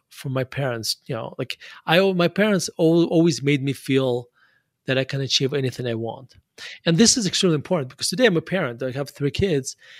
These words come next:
and this is something I always have to t-, uh, tell my kids,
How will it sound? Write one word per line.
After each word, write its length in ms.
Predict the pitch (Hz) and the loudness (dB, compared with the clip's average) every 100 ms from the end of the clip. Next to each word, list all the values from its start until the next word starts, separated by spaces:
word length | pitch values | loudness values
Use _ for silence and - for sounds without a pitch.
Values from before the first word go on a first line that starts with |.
| - _ _ - | -20 _ _ -2
and 320 | 185 185 160 - _ _ _ _ _ _ _ - | 2 2 0 -10 _ _ _ _ _ _ _ 0
this 260 | 180 202 | 2 4
is 200 | 208 - | 2 2
something 540 | - 175 160 151 160 156 | 0 2 0 2 0 0
I 140 | 147 | 2
always 500 | 147 143 143 - - - _ | 2 4 2 0 -6 -12 _
have 260 | 135 - 139 | -8 -6 -4
to 100 | 135 | -6
t-, 200 | - 180 | -6 -4
uh, 120 | 151 | -2
tell 200 | 123 143 | 0 0
my 120 | 123 | 0
kids, 460 | 120 - 117 110 - | -4 -4 -4 -4 -12